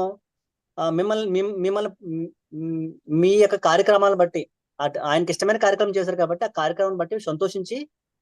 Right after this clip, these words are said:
అతను ఏం చేశారంట? అతను ఏం చేశారండి? మిమ్మల్ని సంతోషంగా దీవిస్తాడు.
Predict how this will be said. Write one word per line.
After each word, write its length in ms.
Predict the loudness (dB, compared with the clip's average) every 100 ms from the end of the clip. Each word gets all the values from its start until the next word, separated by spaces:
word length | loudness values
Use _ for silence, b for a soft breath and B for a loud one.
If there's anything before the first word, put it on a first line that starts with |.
| -2
అతను 140 | 2
ఏం 120 | 4
చేశారంట? 380 | 6 6 4 4
అతను 1040 | 6 6 4 -4 -20 _ _ _ -6 -4 -2
ఏం 120 | 0
చేశారండి? 680 | 2 2 0 0 -6 -6 -10 _ _ _
మిమ్మల్ని 240 | -4 -2 2
సంతోషంగా 500 | 4 4 2 2 0
దీవిస్తాడు. 640 | 0 0 0 2 2 0